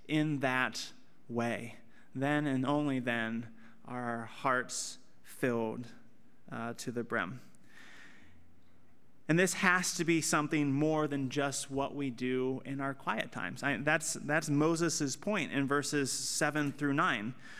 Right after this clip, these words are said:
where he's saying it needs to be a lifestyle. Loving the Lord with all of your heart, soul, and might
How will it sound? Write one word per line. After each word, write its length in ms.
where 120
he's 200
saying 220
it 100
needs 200
to 100
be 120
a 60
lifestyle. 640
Loving 400
the 100
Lord 240
with 100
all 120
of 60
your 120
heart, 480
soul, 480
and 160
might 360